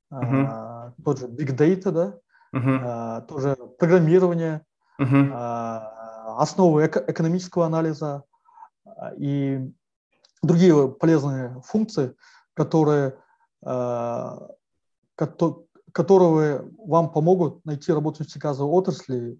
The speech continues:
Speaker 1: и, и,
Speaker 2: И в других
Speaker 1: э,
Speaker 2: отраслях
Speaker 1: вы
Speaker 2: тоже.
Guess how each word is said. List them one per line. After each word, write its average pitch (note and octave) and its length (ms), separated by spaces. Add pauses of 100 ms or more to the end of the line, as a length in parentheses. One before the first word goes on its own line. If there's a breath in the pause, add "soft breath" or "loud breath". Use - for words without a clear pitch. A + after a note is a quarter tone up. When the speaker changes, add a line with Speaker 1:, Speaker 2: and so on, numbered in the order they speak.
Speaker 1:
и, C3 460 (800 soft breath)
и, B2+ 480 (200)
Speaker 2:
И D#3+ 100
в C#3 60
других C#3+ 300
Speaker 1:
э, - 20
Speaker 2:
отраслях A#2+ 400
Speaker 1:
вы D3+ 160
Speaker 2:
тоже. A#2+ 200